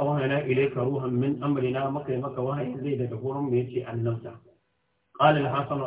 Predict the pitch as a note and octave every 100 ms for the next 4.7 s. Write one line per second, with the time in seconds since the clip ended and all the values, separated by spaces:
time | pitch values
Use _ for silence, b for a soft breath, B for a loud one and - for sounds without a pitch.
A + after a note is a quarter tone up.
0 | A#2+ B2 C3+ D3 C3+ C3 C#3+ C3+ A#2+ B2+
1 | C3 B2 B2 B2+ A#2+ B2 A#2 A#2 - F#2+
2 | - - _ _ _ - B2 D3+ D3 B2
3 | C3 A2+ C#3+ C#3+ B2+ A#2+ C3+ C#3+ C#3+ B2
4 | C3 B2 B2 A#2+ B2+ A2+ G2